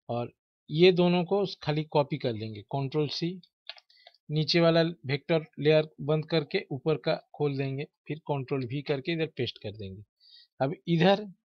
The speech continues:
नोट एडिटर लेके इधर आर प्रेस करेंगे, इधर भी आर प्रेस करेंगे, इसको भी सिलेक्ट करके आर, इसको भी आर, फिर सिलेक्ट टूल सिलेक्ट कर लेंगे। लेने के बाद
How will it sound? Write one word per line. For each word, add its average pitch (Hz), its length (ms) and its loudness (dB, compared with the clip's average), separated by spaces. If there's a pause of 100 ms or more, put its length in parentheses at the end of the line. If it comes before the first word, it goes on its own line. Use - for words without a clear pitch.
नोट 147 320 0
एडिटर 151 380 2
लेके 135 400 -2 (680)
इधर 143 320 0
आर 143 160 4
प्रेस 160 300 -2
करेंगे, 160 400 -2 (140)
इधर 123 260 -4
भी 147 140 -4
आर 135 140 0
प्रेस 139 360 -6
करेंगे, 143 360 -8 (640)
इसको 143 320 -2
भी 165 100 2
सिलेक्ट 156 340 -2
करके 156 240 -2
आर, 147 260 0 (180)
इसको 107 260 -10
भी 160 100 -10 (180)
आर, 101 160 -8 (1080)
फिर 196 160 4
सिलेक्ट 180 400 4
टूल 185 220 -2 (260)
सिलेक्ट 180 380 2
कर 185 120 6
लेंगे। 170 380 2 (760)
लेने 165 220 6
के 175 120 2
बाद 185 200 4